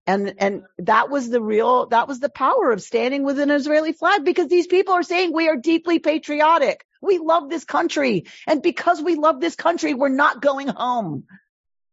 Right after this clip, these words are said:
Every Saturday night, we're gonna drag our tired tuchses here to this plaza." And everybody in Israel who's committed to this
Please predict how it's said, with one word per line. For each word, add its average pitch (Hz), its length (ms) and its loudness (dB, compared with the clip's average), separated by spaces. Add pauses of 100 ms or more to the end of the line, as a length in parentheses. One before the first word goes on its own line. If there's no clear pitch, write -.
(160)
Every 320 300 2
Saturday 285 420 0
night, 269 160 2
we're 240 80 0
gonna 233 180 0
drag 262 360 2
our 254 120 2
tired 254 460 0
tuchses 240 500 -4
here 226 440 -2 (760)
to - 100 2
this 269 200 0
plaza." 226 640 0 (240)
And 233 240 -2
everybody 330 440 2
in 302 100 0
Israel 302 420 2 (400)
who's 220 180 -2
committed 302 320 2
to 302 100 0
this 294 220 0